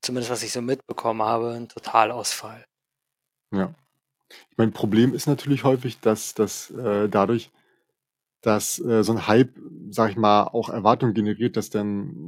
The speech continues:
Speaker 2: ein Problem entsteht dadurch, dass, äh, die Erwartungen nicht erfüllt werden können, ohne dass vielleicht, äh, der Ersteller oder das Spiel etwas dafür können. Also, dass einfach Leute, ähm,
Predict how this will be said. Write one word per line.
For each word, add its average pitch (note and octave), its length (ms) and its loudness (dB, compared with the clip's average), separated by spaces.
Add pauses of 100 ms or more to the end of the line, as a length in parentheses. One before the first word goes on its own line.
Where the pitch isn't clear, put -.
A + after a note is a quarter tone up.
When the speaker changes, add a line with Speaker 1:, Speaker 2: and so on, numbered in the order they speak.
(120)
Speaker 2:
ein E2 80 -20
Problem A2+ 440 0
entsteht A2+ 460 -4
dadurch, G#2 240 2
dass, - 320 -8
äh, G#2+ 360 -4 (140)
die A2 300 -4
Erwartungen A2 420 4
nicht A2+ 140 0
erfüllt C3 320 2
werden G2 220 4
können, F#2+ 200 -2
ohne C3 220 2
dass A2+ 200 2
vielleicht, A2 380 0 (480)
äh, - 60 -18 (120)
der A2 260 4
Ersteller B2+ 680 4
oder A2 200 4
das G#2 120 2
Spiel B2+ 440 0
etwas - 560 -6 (140)
dafür G#2 460 2
können. A2 320 0
Also, F#2 260 -4 (220)
dass - 120 -10
einfach G#2+ 260 -8
Leute, A2 460 4 (440)
ähm, G2+ 440 0